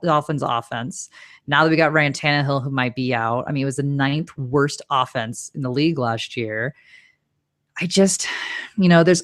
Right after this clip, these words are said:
other guys on this list that are more proven that I would take over Ajayi.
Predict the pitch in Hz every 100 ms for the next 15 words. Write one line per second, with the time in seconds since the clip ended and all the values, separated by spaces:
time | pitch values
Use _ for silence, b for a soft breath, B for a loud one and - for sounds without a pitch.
0 | - 185 202 190 175 170 160 165 160 -
1 | 151 147 151 143 135 131 123 - 147 147
2 | 190 233 - 147 135 139 135 - 127 -
3 | 131 127 127 - - - -